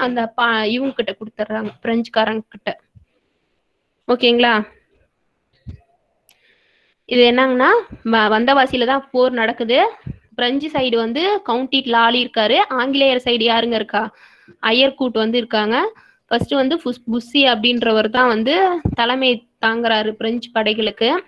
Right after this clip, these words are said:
பிரெஞ்சு படைகளை வந்து ஜெயிக்கிற மாதிரி தான் தோணும். First எடுத்ததும் அவங்க வந்து டேவிட் கோட்டை, அந்த கடலூர் ஏரியாலாம் பிடிக்கிறாங்க. ஆங்கிலேயர்களை என்ன பண்றாங்க, வந்தவாசி அப்படின்ற இடத்துல வந்து பிரெஞ்சு படைகளை ஃபுல்லா வந்து துவம்சம் பண்ணிடுவாரு அயர்காட்டு வீ-, ஆ, அதாவது சார்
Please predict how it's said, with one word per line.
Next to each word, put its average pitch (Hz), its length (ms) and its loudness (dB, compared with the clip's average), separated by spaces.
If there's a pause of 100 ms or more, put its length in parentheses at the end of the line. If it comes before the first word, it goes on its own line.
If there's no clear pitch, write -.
(480)
பிரெஞ்சு 254 300 2
படைகளை 254 400 4
வந்து 262 200 2
ஜெயிக்கிற 247 360 4
மாதிரி 233 180 4
தான் 262 180 0
தோணும். 233 280 0
First 220 260 2
எடுத்ததும் 254 320 2
அவங்க 247 220 2
வந்து 240 160 -2 (180)
டேவிட் 254 400 2
கோட்டை, 233 260 2 (120)
அந்த 240 200 -2
கடலூர் 254 420 0
ஏரியாலாம் 233 420 0
பிடிக்கிறாங்க. 220 480 -4 (720)
ஆங்கிலேயர்களை 262 580 2
என்ன 233 180 0
பண்றாங்க, 214 320 0 (1160)
வந்தவாசி 269 640 2
அப்படின்ற 247 400 0
இடத்துல 233 300 0
வந்து 240 200 0
பிரெஞ்சு 254 300 0
படைகளை 233 420 0
ஃபுல்லா 247 300 0
வந்து 240 280 -2
துவம்சம் 240 300 -2
பண்ணிடுவாரு 214 420 0
அயர்காட்டு 226 460 -2
வீ-, 214 200 -6
ஆ, - 20 0 (220)
அதாவது 226 280 2
சார் 226 200 0